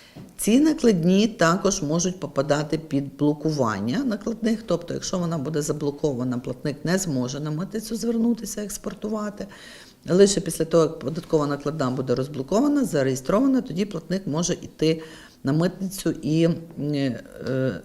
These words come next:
експортувати цей товар. Е, тільки за, е, платники, у яких не повернена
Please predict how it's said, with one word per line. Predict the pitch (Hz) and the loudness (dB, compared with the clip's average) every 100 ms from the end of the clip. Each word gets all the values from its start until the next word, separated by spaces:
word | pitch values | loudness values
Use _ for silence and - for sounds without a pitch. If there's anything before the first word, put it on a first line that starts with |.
| - - - - - | -14 -12 -12 -8 -4
експортувати | 123 - 127 - 147 151 151 | -4 -4 -6 0 2 4 2
цей | - 139 | 0 -2
товар. | 135 117 87 69 - - - - - - _ - | 0 -2 -2 -6 -14 -20 -20 -20 -20 -20 _ -4
Е, | 139 | -4
тільки | - 220 277 277 | 2 4 4 4
за, | 214 | 6
е, | 180 160 160 156 151 147 135 - - _ _ _ _ - - | 8 10 12 12 10 8 2 -2 -20 _ _ _ _ -14 2
платники, | 170 202 254 247 190 135 | 6 6 6 6 6 6
у | 135 151 | 6 4
яких | 151 240 - | 4 2 4
не | 175 | 2
повернена | 180 208 185 147 123 131 139 127 139 | 2 4 6 6 6 0 0 -2 -2